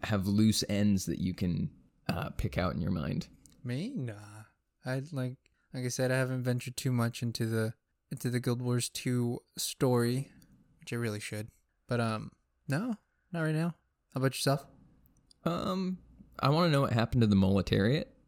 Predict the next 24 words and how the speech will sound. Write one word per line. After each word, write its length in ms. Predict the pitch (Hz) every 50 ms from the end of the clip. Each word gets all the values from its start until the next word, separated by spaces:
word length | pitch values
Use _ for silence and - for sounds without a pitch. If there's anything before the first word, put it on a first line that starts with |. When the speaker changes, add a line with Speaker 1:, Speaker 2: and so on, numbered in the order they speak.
| _ _ _ -
Speaker 2:
The 60 | -
Moletariat? 600 | 131 127 127 123 123 - - 123 120 160 226 294 _ _ _ _ _ -
Speaker 1:
Yeah, 300 | 123 117 110 101 95 87
and, 300 | 80 - 98 107 101 101
um, 380 | 95 98 95 98 95 - - - - - - - _ _ - 233 - - - - - - - - - - - - 78 - - - - _ -
uh, 340 | - 95 92 92 90 85 80 - - 123 - - -
shit, 300 | - - - - 107 - -
what 140 | - 127 120
is 120 | 117 113 -
that 160 | 117 107 -
dungeon? 380 | 117 104 101 107 95 101 - - - - - - - - - - - -
Sorrow's 1120 | - - - 123 113 117 120 120 120 120 120 120 120 117 117 113 110 107 107 110 - - - - - - -
Furnace? 380 | - - 127 131 139 - 349 -
Speaker 2:
Sorrow's 360 | - - 139 131 135 139 135
Embrace? 420 | 135 131 127 127 165 254 - - -
Speaker 1:
Sorrow's 340 | - - 123 113 113 110 117
Embrace. 600 | 107 104 113 107 104 - - - - - - - - - -
Speaker 2:
I 40 | -
think 120 | 202 185
it's 120 | 175 -
Sorrow's 260 | - - - - - -
Embrace. 360 | - - - - - - - -
Yeah. 100 | - - -
Speaker 1:
Yeah. 280 | - - - - 82